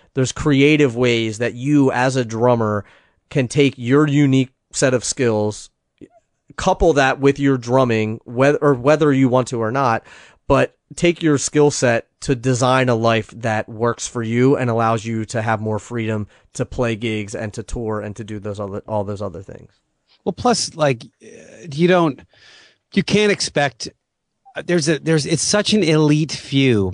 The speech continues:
Speaker 2: that get to make their living as full-time musicians. It's, I
Speaker 1: Mm-hmm.
Speaker 2: mean, it really is.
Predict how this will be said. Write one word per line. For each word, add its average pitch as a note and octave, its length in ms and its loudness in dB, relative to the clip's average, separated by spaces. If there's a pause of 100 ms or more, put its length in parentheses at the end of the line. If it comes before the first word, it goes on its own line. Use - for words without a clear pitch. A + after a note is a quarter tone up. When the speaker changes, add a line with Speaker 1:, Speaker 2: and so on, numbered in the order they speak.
(240)
Speaker 2:
that B2 200 -2
get C#3+ 220 0
to D3+ 100 0
make C3 240 0
their A#2+ 180 2
living B2+ 720 0 (580)
as C#3+ 180 2
full-time C3+ 500 0
musicians. G2+ 760 -4 (920)
It's, C3 180 -2
I D3 40 0
Speaker 1:
Mm-hmm. D3+ 100 2
Speaker 2:
mean, D#3+ 100 4
it D#3 40 2
really D#3+ 340 4
is. G#2+ 340 -2